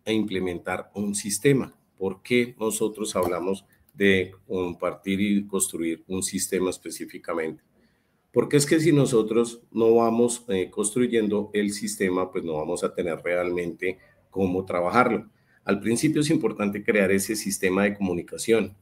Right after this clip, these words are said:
y un sistema de trabajo con su red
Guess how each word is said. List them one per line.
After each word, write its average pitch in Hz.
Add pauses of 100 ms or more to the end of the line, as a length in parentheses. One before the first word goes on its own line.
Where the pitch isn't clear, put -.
y 87
un 92
sistema 95
de 95
trabajo 82
con 120
su 123
red 113